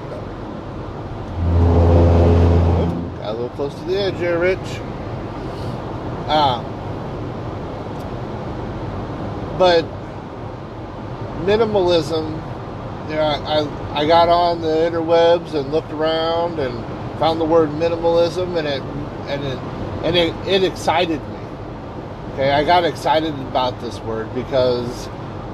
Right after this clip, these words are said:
there are these kids traveling around the world all day, every day, and they have no home, and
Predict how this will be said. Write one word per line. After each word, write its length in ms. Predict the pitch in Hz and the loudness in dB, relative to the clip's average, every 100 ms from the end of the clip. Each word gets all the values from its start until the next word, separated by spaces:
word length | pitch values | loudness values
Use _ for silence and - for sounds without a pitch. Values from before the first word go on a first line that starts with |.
| - - - - | -10 -12 -10 0
there 180 | 147 143 | 2 4
are 60 | |
these 280 | 139 143 127 | 4 0 0
kids 560 | - 170 165 151 131 - | 0 4 6 4 0 -6
traveling 500 | 139 151 156 151 151 | 0 2 4 4 2
around 400 | 143 139 147 147 | 2 2 0 0
the 60 | 135 | -2
world 480 | 131 143 135 107 101 113 - - - - - - - - - | 0 2 2 0 -2 -8 -10 -10 -10 -10 -10 -10 -10 -10 -8
all 280 | - 135 151 | 2 4 4
day, 320 | 143 156 151 143 | 4 4 4 2
every 280 | 143 143 | 2 -2
day, 340 | 117 110 98 98 - - - - - - - | -2 -2 -2 -6 -10 -12 -12 -12 -12 -12 -8
and 120 | 127 | -2
they 120 | 139 | 0
have 320 | 143 160 151 139 | 4 4 4 2
no 240 | 147 156 | 6 6
home, 380 | 156 151 139 104 - - - - - - - - | 6 2 0 -4 -10 -10 -10 -12 -12 -12 -12 -8
and 240 | 127 127 | -6 -6